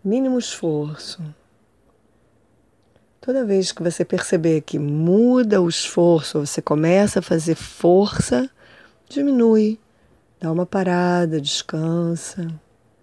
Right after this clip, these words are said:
A ideia aqui é entender a função e não chegar a um objetivo como encostar no chão ou tocar do outro lado.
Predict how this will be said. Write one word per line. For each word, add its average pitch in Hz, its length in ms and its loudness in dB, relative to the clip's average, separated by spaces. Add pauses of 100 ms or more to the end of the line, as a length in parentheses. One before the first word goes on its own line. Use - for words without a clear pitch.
(1200)
A 165 60 -4
ideia 185 460 2
aqui 220 320 -2
é 202 40 0
entender 175 680 0
a 180 60 0
função 196 880 -4 (640)
e 214 80 -4
não 196 640 0 (1500)
chegar 196 960 0
a 190 60 0
um 185 160 2
objetivo 175 800 0
como 165 460 -2
encostar 165 680 -2
no 170 140 0
chão 165 640 -2
ou 151 140 -4
tocar 165 640 -2
do 151 120 0
outro 156 320 -2
lado. 160 480 -2